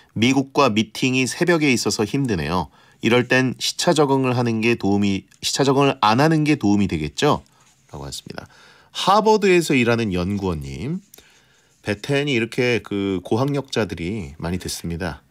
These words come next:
예. 어, 그래도 뭐 일이 있어서 오셨나 보네요. 이게 중요한 일이 아니면 사실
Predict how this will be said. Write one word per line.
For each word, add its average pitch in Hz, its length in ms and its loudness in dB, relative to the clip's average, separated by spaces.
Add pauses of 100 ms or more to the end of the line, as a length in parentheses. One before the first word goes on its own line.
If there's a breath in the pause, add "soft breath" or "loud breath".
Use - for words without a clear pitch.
(180)
예. - 240 -12 (1800 loud breath)
어, 90 260 4
그래도 92 340 2
뭐 110 180 2
일이 131 200 4
있어서 139 420 4
오셨나 120 400 2
보네요. 98 200 2
이게 107 120 2
중요한 143 360 2
일이 143 100 2
아니면 135 280 2
사실 131 300 2